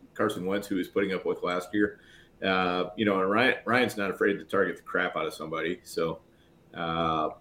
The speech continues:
you know, and that's a, that's an offense that I think is probably gonna be passing a lot more. I mean, Reich has gone,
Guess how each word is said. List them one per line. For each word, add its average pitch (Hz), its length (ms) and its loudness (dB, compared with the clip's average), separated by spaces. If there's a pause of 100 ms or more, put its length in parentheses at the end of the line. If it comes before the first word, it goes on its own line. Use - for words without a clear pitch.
you 101 100 0
know, 87 140 2
and 92 100 2
that's 101 200 6
a, - 160 4 (100)
that's 107 220 6
an 98 80 6
offense 95 400 4
that 92 100 4
I 85 80 4
think 90 240 -4
is 87 80 -8
probably 85 320 2
gonna 85 100 -2
be 82 120 -4
passing 87 400 -2
a - 20 -8
lot 87 180 -2
more. 92 220 2
I 82 60 0
mean, 82 180 -6
Reich 90 260 2
has 80 220 -4
gone, 87 400 -2